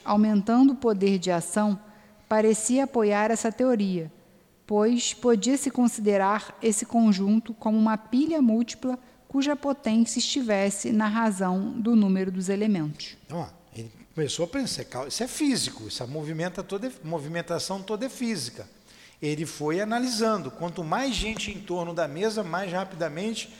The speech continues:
Speaker 2: ela se movia. Mas ela não ficou só nos movimentos. Vamos lá.
Speaker 1: O movimento circular nada apresentava de extraordinário.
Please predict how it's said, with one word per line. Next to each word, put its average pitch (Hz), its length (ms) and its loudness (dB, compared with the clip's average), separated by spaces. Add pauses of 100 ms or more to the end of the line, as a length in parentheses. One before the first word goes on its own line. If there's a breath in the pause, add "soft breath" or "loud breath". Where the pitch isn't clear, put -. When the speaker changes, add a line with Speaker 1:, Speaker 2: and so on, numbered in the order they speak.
(160 loud breath)
Speaker 2:
ela 180 240 -2
se 185 200 -6
movia. 160 600 -6 (800 soft breath)
Mas 156 220 -4
ela 294 160 -4
não 294 80 -6
ficou 214 280 -6
só 185 220 -4
nos 165 160 -8
movimentos. 127 720 -8 (480)
Vamos 131 280 -8
lá. 104 160 -12 (880 soft breath)
Speaker 1:
O 226 120 6
movimento 262 640 10
circular 208 800 0
nada 233 360 2
apresentava 220 640 2
de 208 100 0
extraordinário. 214 840 2